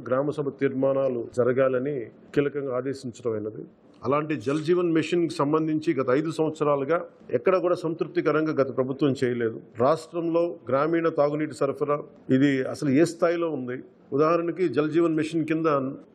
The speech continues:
ఇరవై ఏడు వేల కోట్లు ఖర్చు చేయాల్సి వస్తే గత ప్రభుత్వం నాలుగు వేల కోట్లే ఖర్చు చేస్తుంది. ఆ నాలుగు వేల కోట్లు ఖర్చు కూడా పెట్టిన విధానం ఏ స్థాయిలో ఉంది? ఏ పంచాయతీల్లో పైప్ లైన్లు డ్యామేజ్ అయినాయి?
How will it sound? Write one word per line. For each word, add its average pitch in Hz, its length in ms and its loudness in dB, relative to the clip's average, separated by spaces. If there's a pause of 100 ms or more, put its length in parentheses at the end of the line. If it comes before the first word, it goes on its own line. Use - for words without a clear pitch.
ఇరవై 160 260 0
ఏడు 160 220 -2
వేల 151 160 -2
కోట్లు 160 720 -2
ఖర్చు 135 220 -6
చేయాల్సి 143 300 0
వస్తే 170 220 -2
గత 131 380 0
ప్రభుత్వం 139 600 -2 (400)
నాలుగు 139 380 2
వేల 156 140 0
కోట్లే 151 320 -4
ఖర్చు 120 300 -4
చేస్తుంది. 117 420 -6 (400)
ఆ 131 60 2
నాలుగు 156 480 0
వేల 175 160 0
కోట్లు 170 480 -2
ఖర్చు 160 280 -4
కూడా 156 380 0 (460)
పెట్టిన 160 280 -2
విధానం 165 440 -4
ఏ 160 180 -2
స్థాయిలో 160 440 -2
ఉంది? 120 340 -8 (560)
ఏ 143 220 6
పంచాయతీల్లో 147 680 0
పైప్ 143 340 0
లైన్లు 139 540 2
డ్యామేజ్ 127 460 0
అయినాయి? 147 300 -4